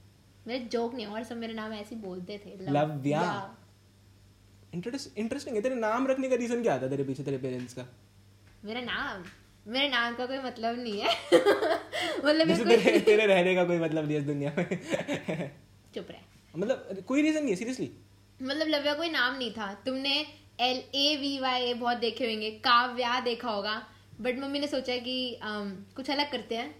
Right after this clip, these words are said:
Speaker 1: जैसे कि मैं सोचती हूँ हमेशा कुछ अलग करते हैं, तो बस उन्होंने कहा सब मिक्स करके एल यू वी वाई ए, लव या।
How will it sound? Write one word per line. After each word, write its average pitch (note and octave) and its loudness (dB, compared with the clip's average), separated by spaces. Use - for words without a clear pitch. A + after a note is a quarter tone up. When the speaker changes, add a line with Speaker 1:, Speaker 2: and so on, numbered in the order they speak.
Speaker 1:
जैसे A3 -6
कि A3+ -4
मैं A3+ -4
सोचती A#3+ -6
हूँ G#3+ -4
हमेशा A#3 -6
कुछ D#4 -4
अलग B4+ -4
करते F4+ -10
हैं, B4+ -10
तो C4+ 4
बस F#4+ -2
उन्होंने E4+ 2
कहा E4 0
सब E4+ 0
मिक्स D#4 -6
करके D4 -2
एल E4+ 2
यू D#4+ 4
वी C#4 -2
वाई A3+ 0
ए, D4 -2
लव A#3+ -4
या। F#4 4